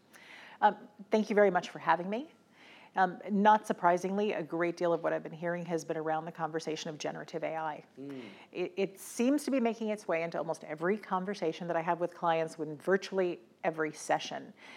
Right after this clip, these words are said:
Speaker 1: And clients are excited about it, um, and also, in my mind, asking a lot of great strategic questions about how do we implement it, how do we think about it, how do we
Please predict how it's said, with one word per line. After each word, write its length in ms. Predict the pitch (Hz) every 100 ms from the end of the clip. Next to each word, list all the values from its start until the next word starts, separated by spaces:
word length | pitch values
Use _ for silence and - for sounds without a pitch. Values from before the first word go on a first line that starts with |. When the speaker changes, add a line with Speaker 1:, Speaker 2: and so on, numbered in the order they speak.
| - -
Speaker 1:
And 340 | 185 185 185 -
clients 400 | - 240 302 254
are 140 | 170
excited 420 | 147 - 147 156
about 280 | 202 220 247
it, 240 | 392 392 - - _ _ _ _ - - -
um, 180 | 185 -
and 200 | 208 185 -
also, 800 | 190 180 - 190 180 175 170 - - - -
in 160 | 208 180
my 160 | 180
mind, 220 | 185 180
asking 380 | 175 170 175 165 -
a 60 | 175
lot 380 | 165 165 165
of 140 | 170 147
great 320 | 156 156 156
strategic 460 | - 160 156 - -
questions 840 | - 196 - 139 143 139 - - - _ _ _ -
about 320 | 165 151 -
how 140 | 175
do 80 | 170
we 320 | 156 143 - -
implement 420 | 208 214 208 196
it, 140 | 202 190
how 100 | 165
do 60 | -
we 60 |
think 280 | - 220 208
about 220 | 196 185
it, 120 | 180 165
how 180 | 165
do 80 | 165
we 360 | 160 156 151 160